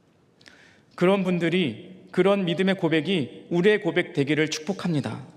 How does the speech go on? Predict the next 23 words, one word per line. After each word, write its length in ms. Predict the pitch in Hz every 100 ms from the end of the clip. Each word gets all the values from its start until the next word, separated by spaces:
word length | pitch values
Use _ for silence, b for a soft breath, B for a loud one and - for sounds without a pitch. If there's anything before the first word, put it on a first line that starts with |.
| - - B B B B B B
자, 100 | -
이러한 380 | 180 202 254 262
확신은 720 | 233 240 - 220 196 190 123
곧 240 | - 202 151
내가 320 | 139 160 202
사랑하는 580 | 214 226 233 226 220 196
자, 320 | 170 156 117 - - - _ _ _ _
하나님께서 500 | - 247 247 247 247
나를 240 | 226 220
사랑하는 540 | 220 240 240 233 233 214
자, 560 | 233 214 139 - - -
나를 260 | 196 247
결코 420 | 247 220 233 247 233
포기하지 480 | 262 247 254 -
않는 380 | 240 233 247 185
분이시라는 500 | 180 220 226 226 220
사실을 840 | 214 196 202 196 220 - - - -
깨달을 540 | 254 254 247 220 208
때에 560 | 180 160 190 135 - -
이 140 | 208 208
주님의 400 | 208 208 208 185
음성을 960 | 202 208 214 196 220 233 - - -
듣는 800 | - 170 190 226 202 104 92 214